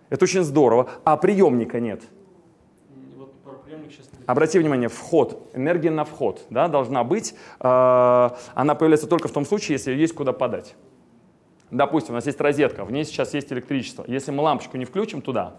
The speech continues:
Speaker 1: тогда ты со своим этим электричеством можешь что?
Speaker 2: Никакого эффекта.
Speaker 1: Никакого эффекта нет. Там и сидит. Если нет потребления,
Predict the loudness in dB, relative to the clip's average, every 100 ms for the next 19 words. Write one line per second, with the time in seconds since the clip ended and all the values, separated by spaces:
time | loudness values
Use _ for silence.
0 | -20 -20 _ _ _ _ -2 0 0 -2
1 | -4 -4 -2 -4 -6 0 0 0 -4 -4
2 | -6 -4 -4 -4 -12 _ _ _ _ _
3 | _ _ _ _ _ _ _ _ _ _
4 | _ -20 _ _ _ _ -20 -20 -18 -18
5 | -20 -20 -20 -4 -2 0 2 2 2 -4
6 | -4 -8 -10 -4 -2 -2 -2 -6 -10 -12
7 | -14 -6 -4 0 0 0 -2 -4 0 0
8 | 0 0 -2 -6